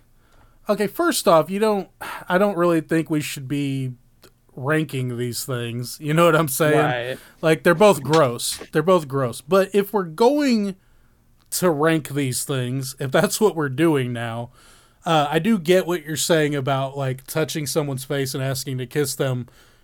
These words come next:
Speaker 1: would probably rank below grabbing someone by their private parts, right? Can we agree
Speaker 2: Mm-hmm.
Speaker 1: on that? Okay. So, but here's the thing, is that the thing that, that happened and what we have evidence of is not that.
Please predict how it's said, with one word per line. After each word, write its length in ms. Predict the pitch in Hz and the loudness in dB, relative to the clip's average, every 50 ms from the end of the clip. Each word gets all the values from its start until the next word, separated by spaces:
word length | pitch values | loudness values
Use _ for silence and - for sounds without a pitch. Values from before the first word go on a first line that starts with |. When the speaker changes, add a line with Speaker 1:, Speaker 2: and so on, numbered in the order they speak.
| _ _ _ | _ _ _
Speaker 1:
would 160 | - 139 131 | -8 -8 -4
probably 360 | 131 170 165 151 139 156 151 | 0 0 2 2 2 2 0
rank 400 | 135 123 143 143 143 139 139 - | 0 0 -2 -2 -2 -2 -4 -4
below 480 | - 139 135 135 135 131 131 127 131 123 | -4 -2 -2 0 0 0 0 0 -2 -2
grabbing 560 | 120 113 - - 135 131 123 127 123 127 123 123 | -4 -8 -8 -6 -4 -4 -2 -4 -4 -4 -6 -6
someone 300 | - - 135 127 123 117 | -4 -4 -4 -4 -4 -4
by 160 | 123 117 113 | -6 -8 -8
their 100 | 113 110 | -10 -12
private 420 | - - 135 117 113 117 113 - | -10 -8 -8 -8 -8 -10 -14 -14
parts, 460 | - 131 113 104 - - - - - - _ _ _ _ | -14 -14 -14 -14 -14 -16 -18 -18 -20 -20 _ _ _ _
right? 320 | 160 147 147 143 143 - - _ _ _ _ | -4 -2 -2 -2 -4 -6 -10 _ _ _ _
Can 100 | - 131 | -10 -8
we 80 | 127 123 | -8 -6
agree 280 | 117 117 175 131 131 | -2 0 0 0 0
Speaker 2:
Mm-hmm. 80 | 135 131 | 0 -2
Speaker 1:
on 80 | 127 131 | -4 -4
that? 260 | 135 131 131 127 127 - | -4 -4 -6 -6 -8 -10
Okay. 380 | 143 127 - 123 117 127 135 131 - _ - - - - _ | -12 -12 -12 -12 -12 -12 -14 -16 -20 _ -20 -20 -20 -20 _
So, 640 | _ - - - - 147 190 202 165 156 143 131 135 - _ _ _ _ _ | _ -8 -6 -6 -2 2 2 4 4 4 2 0 -4 -10 _ _ _ _ _
but 140 | - 220 214 | 2 2 4
here's 240 | 247 294 277 226 - | 4 4 2 0 0
the 100 | 196 175 | -4 -2
thing, 460 | - 262 277 240 214 180 160 160 151 _ _ _ _ _ - | 2 4 4 6 4 4 2 -2 -8 _ _ _ _ _ -4
is 180 | 185 170 160 - | -4 -2 0 2
that 160 | 208 185 - | 0 0 0
the 80 | 185 | -4
thing 300 | 160 - 262 277 269 262 233 | -4 -2 0 2 2 2 2
that, 300 | 226 196 180 180 180 160 | 2 2 0 -4 -4 2
that 240 | 175 180 180 165 - | 2 4 4 2 0
happened 500 | - 175 196 185 170 - 160 147 143 143 | -2 0 0 0 0 0 -2 -4 -4 -4
and 100 | 139 147 | -2 -2
what 120 | 160 170 | 0 0
we 100 | 151 160 | 0 0
have 160 | 160 143 139 - | 0 0 -2 -2
evidence 520 | - 202 202 196 180 160 151 135 131 - | 0 0 2 2 2 2 0 0 -2 -2
of 320 | 147 135 127 123 120 123 - _ _ _ _ _ _ _ - | -2 0 0 -2 -4 -8 -14 _ _ _ _ _ _ _ -6
is 180 | 160 143 139 | -4 -4 0
not 260 | 170 185 175 147 135 - | 0 2 2 0 0 2
that. 380 | 165 190 196 143 123 127 - | 2 4 4 4 2 -2 -10